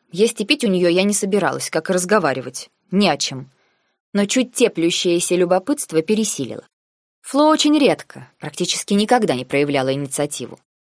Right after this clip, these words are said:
Фло поселили до завтра там же, в её старой комнате в западном крыле. По счастливой случайности комната Флоранс не приглянулась никому из дознавателей. И я их прекрасно понимала. Слишком женским был будуар,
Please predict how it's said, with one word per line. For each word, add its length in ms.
Фло 300
поселили 520
до 140
завтра 380
там 280
же, 240
в 40
её 140
старой 300
комнате 480
в 40
западном 440
крыле. 380
По 80
счастливой 440
случайности 680
комната 400
Флоранс 400
не 100
приглянулась 560
никому 380
из 140
дознавателей. 720
И 60
я 140
их 120
прекрасно 440
понимала. 540
Слишком 640
женским 580
был 160
будуар, 460